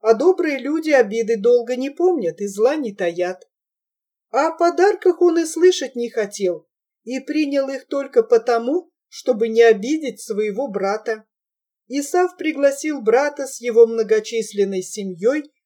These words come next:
погостить у него в горах, а если ему там понравится, то и остаться жить.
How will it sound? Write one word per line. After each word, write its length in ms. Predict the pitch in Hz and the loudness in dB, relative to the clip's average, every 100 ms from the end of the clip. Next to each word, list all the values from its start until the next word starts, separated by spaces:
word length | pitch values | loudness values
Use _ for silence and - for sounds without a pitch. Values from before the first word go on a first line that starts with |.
| _ _ | _ _
погостить 680 | 226 214 214 - 302 359 294 | 4 4 2 2 0 0 0
у 60 | |
него 360 | 233 214 240 294 | -8 -4 -4 -4
в 100 | 247 | -2
горах, 600 | 269 294 190 156 - _ _ _ _ _ | 0 0 -2 -6 -14 _ _ _ _ _
а 220 | 226 254 | 2 4
если 440 | 247 226 294 285 262 | 4 2 -8 -8 -10
ему 360 | 233 240 240 | -6 -4 -2
там 280 | 240 247 240 | 2 0 2
понравится, 880 | 269 277 320 403 339 - - 185 170 _ _ _ - | 0 2 2 2 0 -4 -4 -4 -4 _ _ _ 2
то 140 | 392 | 4
и 200 | 370 294 | 4 -2
остаться 680 | 311 277 269 - 349 359 311 | -2 -2 -2 -2 -2 -2 -4
жить. 560 | 220 185 185 - - | -6 -6 -8 -10 -20